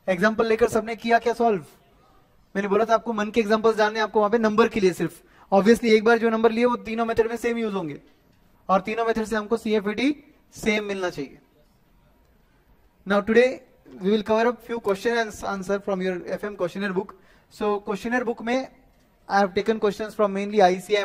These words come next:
module। If you have noticed, I have covered up almost from I C I module everything, so that you are not supposed to solve I C I module again। But we have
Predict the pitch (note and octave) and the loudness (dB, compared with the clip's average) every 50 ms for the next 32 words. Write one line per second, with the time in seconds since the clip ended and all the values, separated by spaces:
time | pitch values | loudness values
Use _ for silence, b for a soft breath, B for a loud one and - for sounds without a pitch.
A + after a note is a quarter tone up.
0 | F#3 E3+ E3+ F3 F#3 F#3+ F3 D#3+ E3 - - E3+ E3+ E3+ - - - - E3 E3 | 0 -2 -2 0 -2 -2 -2 -4 -4 -4 -6 -8 -8 -8 -10 -14 -14 -12 -12 -10
1 | D#3+ D#3+ E3 E3 F#3 F3 - - b b b b b b b b - E3+ E3 - | -8 -8 -8 -6 -8 -8 -8 -12 b b b b b b b b -4 -4 -4 -2
2 | - F#3 F#3 F#3+ F#3+ F#3+ F3+ F3+ F3 F3+ F#3 F#3+ G#3+ A3+ A3 G#3+ - - - - | -2 0 0 2 0 0 0 0 -2 -2 -2 -2 -2 -2 -2 -4 -8 -14 -20 -20
3 | _ _ F#3+ F#3 F3 F3 F3 E3+ G3 F#3 F3 F3 E3+ E3+ E3+ D#3+ D#3 F3 F#3+ G3+ | _ _ -6 -4 -4 -4 -4 -2 -4 -4 -2 -4 -4 -4 -6 -6 -6 -6 -8 -10
4 | G#3+ A3+ A3 - F#3 F3+ F#3 F#3 F3+ F3 E3 F3 F3+ - F3+ E3 F3 F3 - - | -12 -12 -8 -6 -4 -4 -2 -2 -4 -4 -4 -6 -6 -8 -8 -10 -10 -10 -10 -12
5 | F#3 - F3+ F#3 G3 F3+ D#3+ D#3+ D#3+ - F#3 F3+ F3 F3 F3 F3+ F3 D#3+ D#3 E3 | -6 -4 -2 0 2 0 0 0 -2 -6 -6 -4 -4 -6 -4 -4 -4 -2 -2 -6
6 | D3 B2 b b b b b b b - D#3 G3 G#3 G3+ G3+ F3 F#3 F#3+ G3+ G#3+ | -8 -8 b b b b b b b -2 0 2 2 2 -2 -2 0 2 2 0
7 | G3 F3+ | 0 -2